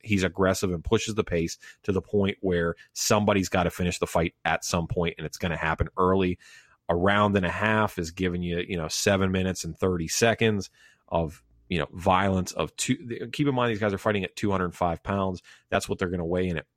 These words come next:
that when they're gonna weigh in at. That's not what they're going to fight at. So tomorrow, these guys are gonna weigh in at two hundred five pounds, but they're probably gonna be fighting closer to two thirty,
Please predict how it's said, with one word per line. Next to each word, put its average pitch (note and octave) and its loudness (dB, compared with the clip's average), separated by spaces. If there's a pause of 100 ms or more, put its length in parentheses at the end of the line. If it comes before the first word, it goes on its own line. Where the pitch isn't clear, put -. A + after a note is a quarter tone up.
that F#2 0 (180)
when E2+ -4
they're E2 0
gonna E2 -2
weigh F2 2
in G#2 4
at. B2 2 (440)
That's F2+ -2
not F#2+ 4
what F#2 2
they're F#2+ 2
going F2+ 0
to D#2+ -4
fight F2+ 2
at. B1+ -4
So - -4
tomorrow, G2+ 2
these G#2 2
guys F#2 2
are - -2
gonna E2 -2
weigh F2+ 2
in F#2 0
at D#2+ -6
two F#2 -4
hundred D#2+ -4
five D#2 -2
pounds, E2 -4
but E2 -6
they're E2+ -4
probably A#2+ 2
gonna E2 -4
be D2+ -6
fighting F#2+ 2
closer F2 -2
to D2 -4
two E2 -4
thirty, F#2 0